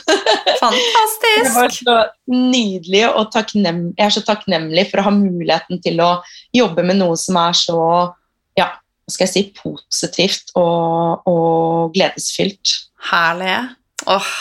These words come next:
Speaker 2: Men det tenker jeg er jo vår, eh, livsoppgave, å leve livet vårt og det vi faktisk drømmer for, drømmer om. Eh, men det er jo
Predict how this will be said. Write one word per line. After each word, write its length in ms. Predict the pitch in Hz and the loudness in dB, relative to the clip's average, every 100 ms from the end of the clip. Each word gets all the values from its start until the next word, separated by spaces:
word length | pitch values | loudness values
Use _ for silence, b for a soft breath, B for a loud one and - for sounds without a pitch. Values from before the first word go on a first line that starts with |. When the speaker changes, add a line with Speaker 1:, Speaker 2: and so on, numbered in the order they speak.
| B B B B B | B B B B B
Speaker 2:
Men 140 | B 240 | B -2
det 60 | 269 | 0
tenker 300 | 294 240 208 | 0 0 2
jeg 140 | 220 | 0
er 100 | 233 | 0
jo 140 | 190 180 | 0 0
vår, 180 | 190 180 | 0 -2
eh, 340 | - 180 156 165 | -2 -2 -2 -2
livsoppgave, 880 | 233 - - - 254 320 254 165 226 | -4 -6 -6 -4 0 0 0 0 -2
å 160 | - 170 165 185 | 2 2 2 0
leve 760 | 185 196 190 180 170 - - - | 0 0 2 0 -4 -12 -20 -6
livet 340 | 180 170 123 | -2 0 0
vårt 240 | 165 147 190 - | 0 0 -2 -4
og 20 | |
det 160 | 165 160 | -2 -2
vi 160 | 143 | -2
faktisk 480 | - 160 - - - | -4 -6 -8 -10 -6
drømmer 320 | - 160 208 | -4 -2 -4
for, 320 | - 156 226 240 B | -2 0 0 -6 B
drømmer 340 | - 220 202 | 0 0 0
om. 240 | 180 175 202 - B B | -2 -2 -6 -12 B B
Eh, 420 | 202 196 185 190 | -2 0 -2 -4
men 160 | 190 202 | -6 -2
det 160 | 214 | 0
er 80 | 214 | 0
jo 160 | 202 | 0